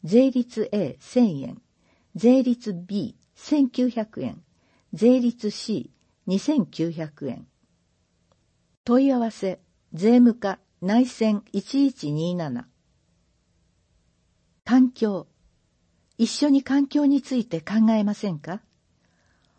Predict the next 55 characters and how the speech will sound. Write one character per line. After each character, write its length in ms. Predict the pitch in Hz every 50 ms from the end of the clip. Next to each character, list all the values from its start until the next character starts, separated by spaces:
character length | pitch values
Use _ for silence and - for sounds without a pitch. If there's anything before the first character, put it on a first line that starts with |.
| _ _ _ -
岡 220 | 262 269 - 269
谷 180 | 196 156 139 147 - -
子 140 | - 226
ど 140 | 220 269 285
も 120 | 277 262 269
エ 80 | 262
コ 160 | 254 - 254
ク 120 | 254 - 240
ラ 140 | 208 170 135
ブ 180 | - 131 - _ -
参 280 | - - 233 254 269
加 140 | 269 - 277
者 140 | - - 170
募 160 | 143 - 135
集。 340 | 135 - - 143 139 139 - _ _ _ _ _ _ _ _ _ _ _ _ _ _ _ _ _ _ _ _ _ _ _ _ _ _ _ _ _ _ _ _ _ _ _ _
市 240 | - - - - 311
内 200 | 339 302 277 220
の 120 | 160 147 151
小 240 | - 233 240 247
学 180 | 240 247 240 240
生 240 | - - 170 156 147
な 140 | 139 127 120
ら 160 | 139 147 - _ _ _ _ -
誰 260 | 185 254 294 311 294
で 80 | 180 170
も 140 | 143 135 139
参 240 | - 180 185 202
加 180 | 208 - 190 175
オ 140 | 180 180 175
ー 20 | _ _ -
ケ 80 | 127
ー。 80 | 120 - _ _ _ _ _ _ _ _ _ _ _ _ _ _ _ _ _ _ _
森 240 | - 175 196 208 220
に 140 | 220 226 220
入 160 | 208 220 220
っ 60 | 208
て 120 | 214 - 175
遊 240 | 175 - - 208 208
ん 80 | 196
だ 100 | 185 190
り、 160 | 170 160 156 _ _ _ _ _ _ _ -
川 240 | 214 214 226 233
の 120 | 233 254 240
中 280 | 233 226 220 - 170
で 160 | 156 165 160 -
生 80 | - 196
き 140 | - 262 285
物 300 | 285 269 220 180 165 160
を 60 | 160
観 220 | 156 - 208 214
察 240 | 214 - 220 214 -
す 160 | - - 208
る 80 | 190 190
な 140 | 185 185 170
ど、 160 | - - -